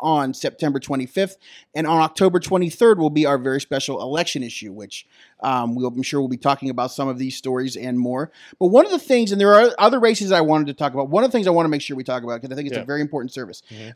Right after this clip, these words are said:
Speaker 1: Um, you've developed, uh, you would, I think big, you guys have developed a site called vote local P A dot com.
Speaker 2: Yep.
Speaker 1: Um, tell us a little bit about that and how it can help, uh, how it can help, uh,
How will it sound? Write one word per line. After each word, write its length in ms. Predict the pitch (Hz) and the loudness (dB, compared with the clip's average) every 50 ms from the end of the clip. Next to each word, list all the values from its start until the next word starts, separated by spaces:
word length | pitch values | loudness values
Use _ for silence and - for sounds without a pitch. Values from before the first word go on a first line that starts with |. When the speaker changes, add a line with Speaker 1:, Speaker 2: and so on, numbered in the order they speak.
| - | 0
Speaker 1:
Um, 400 | - 165 160 151 147 143 143 143 - - | 4 6 6 6 4 2 -2 -4 -6 -8
you've 300 | 165 165 175 226 233 220 | -8 -4 -2 -2 -2 -2
developed, 680 | 226 208 180 165 180 165 160 160 165 156 151 - - - - | -4 -4 0 2 2 4 4 4 2 0 0 -4 -12 -8 0
uh, 320 | 151 156 151 143 143 143 | 2 4 6 6 6 4
you 120 | 139 151 160 | 2 4 2
would, 120 | 156 156 135 | 2 2 0
I 80 | 151 151 | -6 -6
think 320 | - - 175 175 165 151 | -4 -4 -6 -6 -4 -6
big, 200 | 143 135 131 127 | -6 -6 -6 -4
you 60 | 151 | -4
guys 260 | 160 165 175 170 156 - | -2 0 0 0 0 -2
have 100 | 151 135 | -4 -6
developed 420 | 131 127 120 139 135 135 131 - | -6 -6 -4 -2 -4 -4 -4 -8
a 40 | 135 | -10
site 220 | - - 135 131 | -6 -6 -6 -6
called 200 | - - 127 117 | -6 -10 -12 -12
vote 320 | 117 117 135 156 196 190 - | -8 -2 0 0 0 0 0
local 300 | 160 156 147 143 - 143 | -2 -2 -2 -2 -4 -8
P 240 | - - 151 147 139 | -8 -6 -4 -2 -2
A 80 | 131 127 | -2 -2
dot 260 | 117 - 101 - _ | -2 -2 -4 -4 _
com. 300 | - 123 107 85 - - _ - | -12 -12 -12 -12 -14 -18 _ -10
Speaker 2:
Yep. 140 | 123 113 - - _ _ - | -10 -10 -10 -12 _ _ -2
Speaker 1:
Um, 220 | 156 165 160 147 | 0 0 0 2
tell 140 | - 247 277 | 4 4 4
us 80 | - | 6
a 20 | 277 | 6
little 80 | 247 | 4
bit 100 | 202 214 196 | 4 4 2
about 220 | 170 175 175 170 - | 2 0 0 2 0
that 140 | 180 170 | -2 -2
and 120 | 165 160 147 | 0 -2 -4
how 160 | 160 165 160 | -2 -4 -4
it 60 | 151 - | -4 -6
can 100 | 156 147 | -8 -6
help, 260 | 147 147 139 - - | -4 -6 -6 -6 -6
uh, 220 | 147 135 131 117 | -4 -4 -4 -2
how 140 | 135 147 143 | -4 -4 -6
it 120 | 139 - | -6 -8
can 120 | - 151 139 | -10 -10 -8
help, 280 | 131 143 139 135 - | -6 -6 -8 -8 -6
uh, 180 | 131 131 131 120 | -6 -6 -6 -6